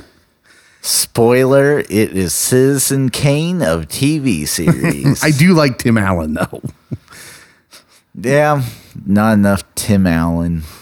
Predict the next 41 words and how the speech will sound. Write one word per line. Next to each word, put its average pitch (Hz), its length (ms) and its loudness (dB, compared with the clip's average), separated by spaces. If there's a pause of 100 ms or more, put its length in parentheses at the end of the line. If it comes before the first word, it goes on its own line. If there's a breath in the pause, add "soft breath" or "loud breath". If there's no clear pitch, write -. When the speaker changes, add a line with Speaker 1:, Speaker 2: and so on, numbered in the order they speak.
(360 loud breath)
Speaker 1:
Um, 196 500 2
but 160 140 2
instead, 185 800 2
we're 151 300 4
going 147 380 2
with 139 220 2
the, 110 320 2
the 104 100 0
second - 540 -2 (280)
place 92 340 -2
vote - 300 -8
here, 85 220 -10
which - 260 -8
was 85 160 -6
Christmas 277 480 2
Story 208 320 4
Christmas, 160 600 0 (540 loud breath)
a, 147 500 2 (300 loud breath)
um, 131 520 2 (340)
somewhat, - 1080 2
uh, 175 80 4
like, 156 440 0
<sighs> - 420 -12
how 143 360 2
do 285 100 6
you 233 140 6
explain 147 460 2
a 110 100 0
sequel 120 720 2 (400 loud breath)
when 127 160 2
there 123 140 4
was 185 320 4
a 135 60 -2
sequel 110 340 0
to 98 80 2
Christmas 101 400 -2
Story, 92 340 0
but 123 200 0
it 127 40 6
was 107 160 -2
junk 135 720 0